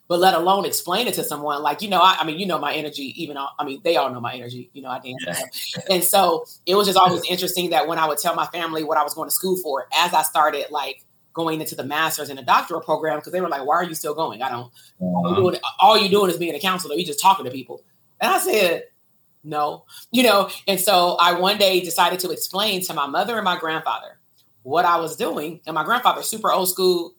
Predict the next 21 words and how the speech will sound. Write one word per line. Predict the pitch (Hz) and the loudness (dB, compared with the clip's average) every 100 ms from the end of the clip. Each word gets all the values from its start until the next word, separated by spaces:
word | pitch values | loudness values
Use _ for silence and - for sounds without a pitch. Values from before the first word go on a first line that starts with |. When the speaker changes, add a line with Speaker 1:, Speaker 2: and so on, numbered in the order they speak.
| - | -10
Speaker 1:
deceased | 160 214 208 | -6 -4 -4
now, | 170 147 139 | -4 -4 -2
but | 151 127 | -2 -4
was | 139 - | -8 -10
from | 143 | -2
Arkansas. | 156 - - - - | -4 -4 -12 -12 -12
Like, | - 139 - | -12 -12 -8
<laughs> | |
you | 233 339 | -6 0
know, | 285 247 | 4 4
Speaker 2:
Mm-hmm. | 269 - | 4 6
Speaker 1:
so | 208 214 214 - - - - - | 6 6 2 -8 -10 -10 -12 -2
he | 294 330 | 2 2
said, | - 233 202 180 170 160 - - | 4 2 2 2 0 -4 -2 2
"I | 330 | 2
just | 190 185 | 2 0
can't | 202 | 0
see | 196 214 | 0 0
you | 196 | 0
being | 190 185 | 0 0
serious." | 180 131 123 104 - | -2 -4 -8 -14 -18